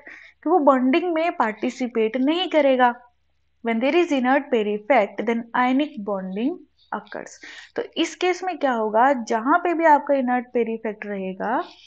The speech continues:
वहां पे क्या होता है, when there is inert pair effect, then ionic bonding occur। तो यहाँ पे हमारे पास क्या रहेगा, ionic bonding में generally क्या होता है, low oxidation state of metal। ओके,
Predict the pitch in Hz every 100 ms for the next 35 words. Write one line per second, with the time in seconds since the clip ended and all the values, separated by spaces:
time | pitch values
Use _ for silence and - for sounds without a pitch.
0 | _ _ - 247 262 302 262 302 277 220
1 | 214 202 190 202 294 359 - _ _ _
2 | _ - 240 320 339 320 269 247 - -
3 | _ _ 233 233 233 311 330 269 226 208
4 | 208 226 196 190 214 214 247 - - 233
5 | 262 277 208 196 190 190 269 381 - _
6 | _ _ - 214 - - - _ _ -
7 | - - _ _ - 262 247 269 339 370
8 | 339 285 254 269 269 285 269 233 220 190
9 | - 269 311 320 330 320 330 277 262 277
10 | 277 240 208 208 247 285 277 302 262 269
11 | 277 285 262 254 294 269 247 285 302 -
12 | _ _ _ _ _ _ - 220 311 370